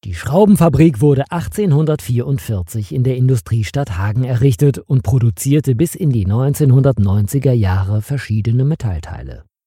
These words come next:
In den Hochzeiten um neunzehnhundertdreizehn arbeiteten hier bis zu eintausendfünfhundert Angestellte.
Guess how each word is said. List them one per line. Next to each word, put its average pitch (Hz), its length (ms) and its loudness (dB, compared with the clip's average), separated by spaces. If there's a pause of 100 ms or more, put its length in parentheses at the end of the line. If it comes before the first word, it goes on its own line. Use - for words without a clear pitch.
(500)
In 139 140 -2
den 95 220 -6
Hochzeiten 170 760 2
um 104 180 -6
neunzehnhundertdreizehn 120 1200 -2
arbeiteten 180 560 0
hier 160 240 4
bis 165 220 -2
zu 151 260 -2
eintausendfünfhundert 123 1500 -4
Angestellte. 85 800 -6